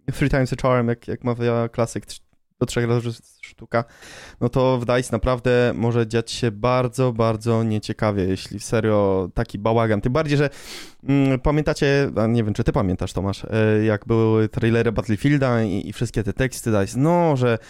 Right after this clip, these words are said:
e, game is ahead of time in production, że, że przecież produkcja gry jest w takim, mm,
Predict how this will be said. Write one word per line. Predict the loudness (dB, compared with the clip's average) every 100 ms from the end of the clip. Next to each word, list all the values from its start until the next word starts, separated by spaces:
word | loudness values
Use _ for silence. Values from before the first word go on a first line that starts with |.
| -20 _ _
e, | -2 0
game | 2 2
is | 2
ahead | 2 2
of | 0
time | 0 0 2 2
in |
production, | 0 0 0 0 0 2
że, | 2 2 4 2 2
że | -2
przecież | -6 -6
produkcja | -2 0 0 -2 -2
gry | 2 2
jest | 2 -2
w | -4
takim, | -4 -4 0 2 2 0 -6 -20 -20 _ -4
mm, | 0